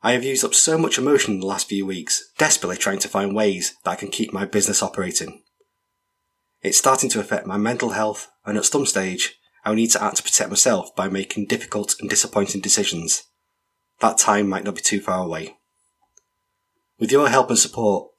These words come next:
Edinburgh Photography Workshop will be running next year, the year after, and for many years to come. I hope you can support me in making this happen. And I'm so sorry for making this week's blog all about me and not some technical skill or a new product.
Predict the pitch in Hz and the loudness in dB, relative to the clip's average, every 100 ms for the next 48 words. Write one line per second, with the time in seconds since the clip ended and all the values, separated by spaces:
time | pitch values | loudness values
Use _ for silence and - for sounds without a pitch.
0 | - 117 104 - - 113 - 107 98 104 | -2 2 2 0 -2 -2 0 2 4 2
1 | - 120 127 113 101 95 90 - 87 80 | 0 2 4 4 4 2 0 -4 -4 -6
2 | - _ _ _ _ - 104 101 104 - | -8 _ _ _ _ -2 4 4 4 2
3 | 104 101 - - 110 107 113 104 95 - | 0 0 -4 -12 -2 2 4 6 4 2
4 | - 85 80 _ _ _ _ _ _ _ | -2 -6 -8 _ _ _ _ _ _ _
5 | _ _ _ _ - 110 - 113 - - | _ _ _ _ -2 -2 2 2 2 2
6 | 110 107 98 101 98 95 - 95 - 101 | 0 2 0 0 -2 -4 -2 -2 0 -2
7 | - _ _ _ _ _ _ _ 104 101 | -4 _ _ _ _ _ _ _ 2 4
8 | 131 131 - 135 101 95 95 98 98 - | 6 6 6 4 2 -4 -6 -4 -4 -4
9 | 85 - 90 90 98 98 98 95 95 90 | -8 -4 -4 -2 -2 0 0 -2 -2 -6
10 | - - 104 - - 98 - - - 101 | -8 -6 -2 0 0 2 2 2 -2 0
11 | - 98 92 92 - 95 92 90 92 82 | 2 2 -2 -6 -8 -6 -6 -4 -4 -6
12 | 73 | -8